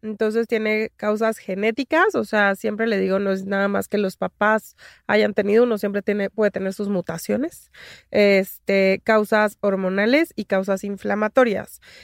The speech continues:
Entonces, por ejemplo, dentro de las hormonales, por eso como que se asocia en la adolescencia, porque en la adolescencia hay muchos cambios a nivel hormonal que pueden afectar a nuestra glándula sebácea.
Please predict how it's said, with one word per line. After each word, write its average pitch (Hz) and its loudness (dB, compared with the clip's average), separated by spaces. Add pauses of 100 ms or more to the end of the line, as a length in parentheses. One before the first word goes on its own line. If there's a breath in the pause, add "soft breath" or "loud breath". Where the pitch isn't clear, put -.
(140 loud breath)
Entonces, 240 2
por 233 -4
ejemplo, 226 -4
dentro 226 0
de 262 6
las 226 0
hormonales, 220 0
por 208 0
eso 220 2
como 214 -4
que 202 -6
se - -8
asocia 220 0
en 196 -2
la 190 0
adolescencia, 208 0
porque 190 -8
en 190 -4
la 196 -2
adolescencia 196 0
hay 214 2
muchos 202 -6
cambios 202 -2
a 202 0
nivel 185 0
hormonal 233 2 (440 loud breath)
que 285 2
pueden 240 4
afectar 196 -2 (140)
a 190 -2
nuestra 196 -2 (320 loud breath)
glándula 202 0
sebácea. - -6